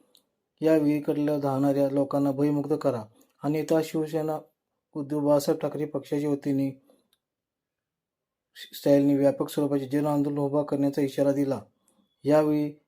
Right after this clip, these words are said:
इंगळीचे सरपंच दादासाहेब मोरे, शिवसेना शहर प्रमुख केशव पाटील, उमेश शिंदे, गणेश नाईक, संदीप कदम यांच्यासह शिवसैनिक, ग्रामस्थ मोठ्या संख्येने उपस्थित होते. मी सम्यक महाराष्ट्र न्यूजसाठी प्रमोद चिनके. अशाच नवीन नवीन बातम्यांसाठी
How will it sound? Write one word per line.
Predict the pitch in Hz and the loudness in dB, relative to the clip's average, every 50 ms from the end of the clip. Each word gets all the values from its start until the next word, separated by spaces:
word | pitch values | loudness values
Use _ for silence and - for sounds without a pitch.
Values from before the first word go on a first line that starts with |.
| _ _ _ _ _ _ | _ _ _ _ _ _
इंगळीचे | 147 147 147 151 147 147 156 151 | -2 0 0 0 0 0 -2 -4
सरपंच | 151 - 147 139 135 - 143 139 139 135 131 | -2 -2 -4 -4 -2 -2 -2 -2 -2 -2 -2
दादासाहेब | 135 139 135 135 143 143 143 160 147 143 | 0 0 2 2 2 2 2 2 2 2
मोरे, | 143 139 131 131 127 127 | 2 2 0 0 -4 -6
शिवसेना | 123 - 151 143 143 - 151 143 147 143 143 | -6 -4 -4 -4 -2 -2 0 0 0 -2 -4
शहर | 139 - 143 139 139 | -4 -2 -2 -2 -2
प्रमुख | - - 135 135 135 131 165 - - - - _ _ - | -4 -4 -4 -2 -2 -2 -4 -8 -14 -20 -20 _ _ -4
केशव | 151 147 143 - 160 | -2 -2 0 -2 -2
पाटील, | - - 147 139 139 139 131 | 0 2 2 2 2 -2 -4
उमेश | 135 139 143 151 165 160 160 - | -2 0 2 2 2 0 -2 -2
शिंदे, | 156 139 135 135 135 131 | -2 0 0 0 -2 -4
गणेश | 127 135 143 151 151 - - | -2 -2 -2 -2 -2 -4 -6
नाईक, | - - 135 131 - - - _ _ _ | -4 -4 -4 -6 -10 -16 -20 _ _ _
संदीप | - - 147 139 139 160 160 160 - | -6 -2 -2 2 2 2 0 2 0
कदम | 147 139 131 139 139 139 | -2 0 0 0 0 2
यांच्यासह | 143 143 139 - - 151 156 160 151 - - _ _ _ | 2 2 0 0 0 0 0 -2 -4 -4 -8 _ _ _
शिवसैनिक, | - 170 156 147 156 143 143 147 143 143 | -4 -2 -2 0 0 2 2 2 2 0
ग्रामस्थ | 143 143 139 147 147 143 - 156 | 0 0 0 0 -2 -4 -4 -2
मोठ्या | 147 143 143 - 156 147 | 0 0 0 0 -2 -2
संख्येने | - 156 143 139 - 147 151 156 | -2 -2 -4 -2 -4 -4 -4 -4
उपस्थित | 156 - - - 151 139 - 156 147 151 | -6 -10 -8 -6 -6 -6 -4 -4 -4 -4
होते. | 143 - 113 107 - - - - - _ _ _ - | -4 -6 -8 -12 -16 -18 -20 -20 -20 _ _ _ 0
मी | 147 151 160 165 160 156 - _ _ _ | 2 4 4 2 0 -2 -6 _ _ _
सम्यक | - - 151 139 151 165 165 160 | 0 4 6 8 8 8 6 6
महाराष्ट्र | 156 151 147 147 135 139 151 | 4 2 2 2 0 2 2
न्यूजसाठी | 143 135 - - 135 127 127 123 127 123 - _ _ _ _ | 0 0 0 -2 -4 -4 -4 -4 -6 -8 -12 _ _ _ _
प्रमोद | - 143 139 143 143 139 | 2 2 4 4 2 0
चिनके. | - - 127 123 - - 113 - _ _ _ _ _ _ _ - 143 | 0 0 -2 -2 -2 -6 -16 -18 _ _ _ _ _ _ _ -8 -6
अशाच | 131 - 196 196 185 | 4 8 8 10 10
नवीन | 185 180 180 | 10 8 8
नवीन | 175 180 170 | 6 6 6
बातम्यांसाठी | 165 165 160 - 156 143 - - 139 - 120 123 120 | 4 4 2 2 0 0 0 -2 -4 -6 -6 -8 -10